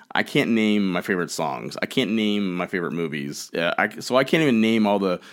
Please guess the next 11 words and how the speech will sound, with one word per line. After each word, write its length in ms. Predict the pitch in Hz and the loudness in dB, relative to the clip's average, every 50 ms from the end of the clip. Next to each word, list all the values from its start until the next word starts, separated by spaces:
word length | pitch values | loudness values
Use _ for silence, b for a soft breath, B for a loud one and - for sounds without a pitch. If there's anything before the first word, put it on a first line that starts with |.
| B B B | B B B
places 320 | - 113 113 110 107 98 95 | -4 -4 -4 -2 -2 -2 -2
I 60 | 92 | -2
really, 440 | 85 85 85 95 104 110 117 123 123 | -2 -4 -6 -6 -4 -2 0 2 2
really 240 | 123 127 123 123 120 | 4 4 4 4 2
wanna 220 | 120 120 117 117 | 2 2 0 0
go. 240 | 113 120 117 113 85 | 2 2 2 2 0
I 40 | 73 | 0
mean, 300 | 98 98 98 95 98 - | 0 0 0 0 -2 -2
my 280 | - 95 95 101 113 113 | -2 0 2 2 2 2
list 280 | 104 110 117 113 - | 2 0 -2 -2 -4
is, 140 | 95 90 85 | -6 -8 -8